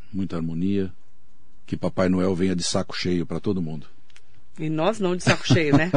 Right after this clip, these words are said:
Speaker 1: <laughs>
Speaker 2: Sem esterco, né, doutor? Em nome da Marisa Meoca, um beijo pra todas e todos.
Speaker 1: É.
Speaker 2: Quem quiser mandar mensagens do WhatsApp, eu mando direto
Speaker 1: Manda
Speaker 2: pro
Speaker 1: pra
Speaker 2: doutor
Speaker 1: gente.
Speaker 2: Zeno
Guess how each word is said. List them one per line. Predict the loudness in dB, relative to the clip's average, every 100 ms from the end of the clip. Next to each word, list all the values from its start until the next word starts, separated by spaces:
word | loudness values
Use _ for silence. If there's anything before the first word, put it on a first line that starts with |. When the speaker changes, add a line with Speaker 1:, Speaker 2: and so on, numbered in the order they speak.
| 2 2
Speaker 1:
<laughs> | 0 0
Speaker 2:
Sem | 2 4
esterco, | 4 4 6 6 4
né, | 4 4
doutor? | 4 2 0 -2 -4 -8 -6 -6 -6 -6 -2
Em | 4 6
nome | 6 6
da | 6
Marisa | 6 6 6 6 6
Meoca, | 6 8 6 4 4 2
um | 4
beijo | 6 6 6 4
pra | 2
todas | 4 4 4 2
e |
todos. | 2 4 6 4 0
Speaker 1:
É. | -4 -6 -2
Speaker 2:
Quem | 2 2
quiser | 4 4
mandar | 6 6 6
mensagens | 6 4 4 4 6 4
do | 6
WhatsApp, | 4 4 2 2 4
eu |
mando | 2 4 2
direto | 2 6 6 6
Speaker 1:
Manda | 6
Speaker 2:
pro | 4
Speaker 1:
pra | 6 6
Speaker 2:
doutor | 6
Speaker 1:
gente. | 4
Speaker 2:
Zeno | 4 6 6 4 2